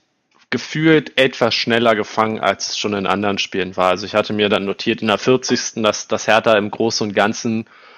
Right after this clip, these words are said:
wieder halbwegs stabil steht, dass sogar den einen oder anderen Vorschuss wieder gab. Also es ist nicht so, dass man dann für wirklich zwanzig Minuten am Stück oder gar das restliche Spiel komplett zusammenbricht,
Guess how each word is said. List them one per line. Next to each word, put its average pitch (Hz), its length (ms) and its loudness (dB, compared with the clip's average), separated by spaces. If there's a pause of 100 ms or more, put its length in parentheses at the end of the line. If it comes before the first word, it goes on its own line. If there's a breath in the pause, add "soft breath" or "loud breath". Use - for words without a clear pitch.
(200 soft breath)
wieder 117 220 6
halbwegs 117 300 2
stabil 107 320 -2
steht, 117 320 0
dass 117 140 -2
sogar 110 180 0
den 104 200 0
einen 107 200 0
oder 104 140 0
anderen 104 200 -4
Vorschuss - 500 -4
wieder 101 180 0
gab. 101 320 4
Also 110 180 -2
es 110 80 -4
ist - 60 -8
nicht 123 160 0
so, 127 100 -2
dass 127 220 0
man 113 160 2
dann 104 240 0 (280 loud breath)
für 113 220 -2
wirklich 117 360 -2
zwanzig 113 440 0
Minuten 113 300 -2
am 101 100 -2
Stück 123 320 -2
oder 101 260 2
gar 101 200 4
das 104 160 -2
restliche 104 360 -2
Spiel 120 280 0
komplett - 400 -2
zusammenbricht, 95 880 -4